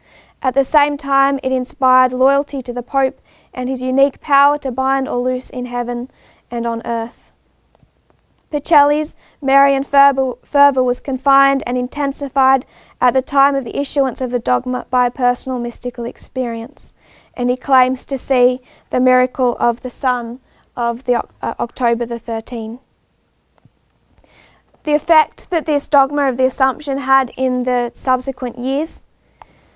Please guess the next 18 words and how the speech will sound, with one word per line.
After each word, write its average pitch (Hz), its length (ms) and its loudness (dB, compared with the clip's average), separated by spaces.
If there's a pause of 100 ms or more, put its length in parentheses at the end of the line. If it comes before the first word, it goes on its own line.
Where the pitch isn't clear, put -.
(340)
The 294 100 2
Assumption 294 540 0
dogma, 294 480 2 (460)
combined 285 480 0
with 285 160 -6
this 262 160 -4
papal 262 420 0
vision, 311 440 -2 (300)
anticipated 285 840 0
the 262 100 -4
declaration 262 720 0
of 247 80 -6
a 247 80 -4
Marian 277 480 2
year 269 220 -2
for 254 140 -8
nineteen 262 480 -2
fifty-four, 269 720 -4